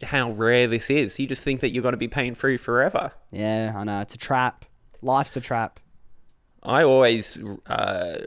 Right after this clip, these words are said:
Speaker 1: rate my life,
Speaker 2: Mm.
Speaker 1: uh, B T P
Speaker 2: Yeah.
Speaker 1: and A T P,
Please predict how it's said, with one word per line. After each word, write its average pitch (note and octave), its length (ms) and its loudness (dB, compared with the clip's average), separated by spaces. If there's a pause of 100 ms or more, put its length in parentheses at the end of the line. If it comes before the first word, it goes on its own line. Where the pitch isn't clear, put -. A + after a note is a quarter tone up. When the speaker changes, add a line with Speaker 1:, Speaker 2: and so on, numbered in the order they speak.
(100)
Speaker 1:
rate A#2+ 340 2
my G#2+ 160 0
life, - 640 -6 (220)
Speaker 2:
Mm. G#2 300 -8 (100)
Speaker 1:
uh, - 580 -10 (340)
B B2+ 400 2
T B2 580 -2 (120)
P E3 340 0 (580)
Speaker 2:
Yeah. A2+ 120 -4
Speaker 1:
and A2 140 -2
A A2+ 460 0 (800)
T - 200 -4
P, - 300 -8